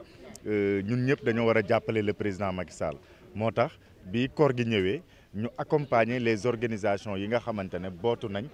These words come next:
ci le président Macky Sall pour def social. Euh, gis nañ ne accompagner nañ waa CAP sur la banlieue, accompagner nañ les jeunes femmes leaders, accompagner nañ les jeunes Benno Bokk Yaakaar du département de Bambey, accompagner nañ le mouvement des élèves étudiants républicains.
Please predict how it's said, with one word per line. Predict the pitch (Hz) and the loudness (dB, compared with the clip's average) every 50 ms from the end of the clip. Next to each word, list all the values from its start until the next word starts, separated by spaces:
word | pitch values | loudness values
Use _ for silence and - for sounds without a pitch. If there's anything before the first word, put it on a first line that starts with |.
| - - - - | -16 -20 -20 -10
ci | - 123 | -8 -4
le | 117 120 110 | -4 -2 -2
président | - 120 117 107 90 110 101 95 | -2 -4 -4 -2 -2 -2 -4 -2
Macky | 92 95 95 - 87 | -4 -6 -8 -10 -12
Sall | - 98 85 87 107 139 - - - - - - | -8 -6 -6 -6 -6 -10 -12 -16 -20 -20 -20 -8
pour | - 117 117 95 | -6 -6 -6 -2
def | 92 127 123 - | -2 -2 -2 -2
social. | - - 135 - - 120 95 76 71 - - - - - - - - | -2 -2 -2 0 2 2 2 2 0 -6 -14 -20 -20 -20 -20 -14 -6
Euh, | 98 98 95 90 | -4 -4 -2 -2
gis | 87 110 - 123 | -4 -6 -4 -2
nañ | 120 110 110 | -2 0 0
ne | 110 107 | 0 0
accompagner | - 107 - - 113 104 - 110 101 98 98 101 | 0 -2 -2 -2 -4 0 2 4 4 4 2 0
nañ | 98 98 95 92 90 90 - - | -2 -2 -4 -4 -6 -8 -8 -6
waa | 80 87 87 90 | -2 -2 -2 -2
CAP | - 104 95 - | -2 -4 -6 -4
sur | - 104 90 | -8 -6 0
la | 104 107 107 | 4 4 4
banlieue, | 92 98 110 113 107 104 101 101 104 - - - - - - | 4 2 -2 -2 -2 0 0 -2 -2 -4 -10 -20 -20 -12 -10
accompagner | 92 92 - 110 104 - 113 107 104 104 104 | -8 -4 -4 -4 -2 2 4 4 4 4 0
nañ | 104 104 101 95 92 | -2 -2 -2 -2 -2
les | 95 98 90 | -2 -2 -2
jeunes | 92 110 107 107 | -2 -4 -4 0
femmes | - 120 113 110 107 | 2 4 4 4 2
leaders, | 110 104 110 107 101 101 - - - - - | 0 2 2 2 2 0 -4 -14 -20 -16 -8
accompagner | - 98 - 120 110 113 - 120 113 110 117 117 | -6 -2 0 0 -2 0 2 4 4 4 4 2
nañ | 113 110 110 104 | 0 0 -2 0
les | 98 107 110 95 | 2 2 2 2
jeunes | 117 117 104 95 | 2 0 0 2
Benno | 101 113 113 113 113 101 | 2 2 2 2 -2 0
Bokk | 92 113 104 - | 0 -2 -2 0
Yaakaar | 120 117 113 110 - - 120 107 98 - | 2 2 2 2 4 2 2 2 2 0
du | 90 107 | -6 -2
département | 87 113 104 - 113 110 - 117 117 113 113 | -2 -2 0 0 0 -2 -2 -2 -4 -2 -2
de | 113 | -2
Bambey, | 104 95 110 107 107 104 104 107 - - - - - - - - | 0 2 2 2 2 2 -2 -2 -4 -6 -14 -18 -18 -14 -2 0
accompagner | 120 - 156 143 135 - 139 127 127 131 127 | 2 4 4 2 4 4 6 6 6 4 2
nañ | 123 123 120 110 | 0 0 0 2
le | 104 110 | 2 2
mouvement | 110 120 123 104 113 131 123 123 | 2 2 -2 0 2 2 2 2
des | 120 123 120 110 107 | 2 2 0 2 2
élèves | 123 120 120 113 - | 2 2 2 0 0
étudiants | 123 113 131 113 123 117 113 | -4 -6 -4 0 2 2 2
républicains. | 110 117 101 123 113 110 117 113 - 117 110 | 2 2 0 -2 -2 0 -2 0 0 -2 -2